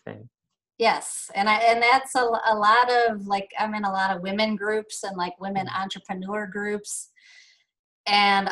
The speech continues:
Speaker 2: a lot of them are like, "Oh, I'm an introvert. I'm an introvert."
Speaker 1: Mm-hmm.
Speaker 2: And I mean, s-,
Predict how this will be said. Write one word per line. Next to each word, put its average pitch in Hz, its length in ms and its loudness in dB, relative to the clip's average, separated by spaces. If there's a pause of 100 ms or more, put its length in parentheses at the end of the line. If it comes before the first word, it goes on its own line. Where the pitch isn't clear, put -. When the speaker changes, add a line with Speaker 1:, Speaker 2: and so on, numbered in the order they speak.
Speaker 2:
a 202 100 4
lot 208 320 6
of 214 160 2
them 190 180 0
are 180 140 -2
like, - 180 -12
"Oh, 247 160 6
I'm 233 180 2
an 214 100 2
introvert. 208 600 0
I'm 214 200 -2
an 202 80 -4
introvert." 180 680 -2
Speaker 1:
Mm-hmm. 135 120 -10
Speaker 2:
And 175 440 -2 (580)
I 220 60 -2
mean, 226 200 -2
s-, - 160 -6